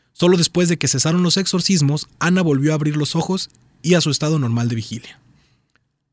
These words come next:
O sea, ya cuando dijeron, "Ahí muere porque se nos puede morir", Ana volvió como a,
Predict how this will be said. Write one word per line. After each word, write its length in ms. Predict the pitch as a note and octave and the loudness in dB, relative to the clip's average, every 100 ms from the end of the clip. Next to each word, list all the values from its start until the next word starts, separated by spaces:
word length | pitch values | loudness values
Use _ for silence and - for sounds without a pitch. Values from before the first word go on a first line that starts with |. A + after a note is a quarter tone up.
| _ _ _ _ - - | _ _ _ _ -14 -2
O 40 | |
sea, 100 | D#3 | 0
ya 120 | D3+ | 2
cuando 520 | D3 F#3 F3+ D#3+ C#3+ C3+ | 2 4 4 4 4 2
dijeron, 480 | C#3 C#3 B2+ A2 A2 _ - | 0 0 -2 -4 -10 _ -4
"Ahí 160 | D3+ | 0
muere 300 | F3 F#3+ F#3+ | 2 2 0
porque 340 | F3 C3 - - | -2 -8 -10 -12
se 140 | - | -8
nos 120 | B2 | -8
puede 200 | - F3+ | -2 0
morir", 380 | F#3 C#3+ A3 - - _ - _ _ _ _ | 0 2 0 -2 -14 _ -20 _ _ _ _
Ana 200 | D3+ C#3+ | -2 0
volvió 320 | C#3 B2 A#2+ A#2+ | 0 0 -2 -4
como 220 | C3+ A#2+ | -6 -8
a, 160 | E2 | -12